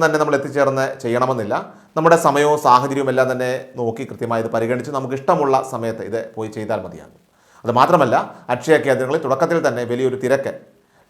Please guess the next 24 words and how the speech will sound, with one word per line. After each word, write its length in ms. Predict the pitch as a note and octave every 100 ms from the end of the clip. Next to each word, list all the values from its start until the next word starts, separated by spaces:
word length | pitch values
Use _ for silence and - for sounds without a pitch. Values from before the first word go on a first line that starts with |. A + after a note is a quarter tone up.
| A#2
ഏഹ്, 120 | A#2 A#2
അനുഭവപ്പെടാനായിട്ട് 640 | B2 A#2+ B2 B2 A#2+ B2 -
സാധ്യതയുള്ളതുകൊണ്ട് 600 | A#2+ A#2 A#2+ A#2 C#3 C3+ G2+
തന്നെ, 160 | E2+ - _ _ _ _ -
ഏഹ്, 160 | B2+ B2 B2
കൃത്യമായിട്ടും 520 | B2 D3+ C#3+ C#3+ C#3+ -
അക്ഷയ 200 | A#2+ C#3+ B2
കേന്ദ്രങ്ങളുടെ 340 | B2 B2+ B2+
നമ്പർ 220 | A#2+ B2 A#2
അറിയാമെങ്കിൽ 500 | A2 A#2 G#2 F#2 C3+ - _ _ A#2
അവരെ 160 | B2+ B2
നിങ്ങൾ 160 | A#2+ B2 A#2+
കോൺടാക്ട് 360 | A#2 A2+ A#2+ A2 G#2+
ചെയ്ത് 160 | G#2 D#3+ - - _ _ - D3+
ഏത് 100 | D#3+ D#3
സമയത്താണ് 360 | C#3+ C#3 B2 A#2
എത്തിച്ചേരേണ്ടത് 460 | - B2 A2+ A#2
എന്ന 100 | A2+ A2+
ഉൾപ്പെടെയുള്ള 320 | A2 A2+ A2
കാര്യങ്ങളൊക്കെ 380 | A2 A2 G#2+ G#2+
തന്നെ 140 | G#2+ A2
കൃത്യമായി 380 | A2 A2 G#2+ G#2+
ഒന്ന് 160 | G#2 G#2 G#2 - _ _
ചോദിച്ച് 320 | D3 D#3 D#3